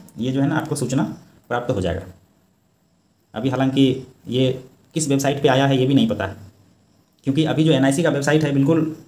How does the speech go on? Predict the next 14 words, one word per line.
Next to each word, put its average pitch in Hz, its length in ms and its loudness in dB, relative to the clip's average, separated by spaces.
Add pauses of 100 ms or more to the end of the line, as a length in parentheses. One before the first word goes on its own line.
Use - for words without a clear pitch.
(120)
बकवास 135 340 4
है 95 60 -4 (400)
कहें 107 200 -8
तो, 98 80 -8 (760)
कुछ 139 120 -6
भी 156 100 2
update 135 260 0
नहीं 131 120 2
होता 101 160 -4
है 95 60 -2
इसमें। 92 240 -10 (1160)
तो 139 60 0
ये 175 120 4
आपका 175 240 2